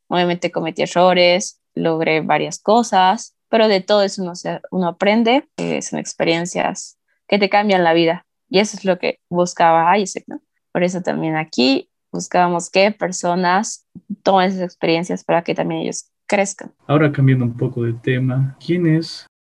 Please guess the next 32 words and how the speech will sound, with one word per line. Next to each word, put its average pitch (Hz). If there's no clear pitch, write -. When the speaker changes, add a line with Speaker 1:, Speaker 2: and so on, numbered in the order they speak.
Speaker 2:
Carolina 120
Vaca? 117
Speaker 1:
A 175
ver, 254
<laughs> 269
esta 226
pregunta 185
siempre 196
es 185
un 180
poco 175
complicada 170
si 175
no 185
se 185
lo 175
toma 165
desde 165
el 175
lado 165
superficial, 185
porque 190
desde 175
el 165
lado 208
superficial, 247
como 185
digo, 190
soy 175
una 165
joven 180
todavía, 247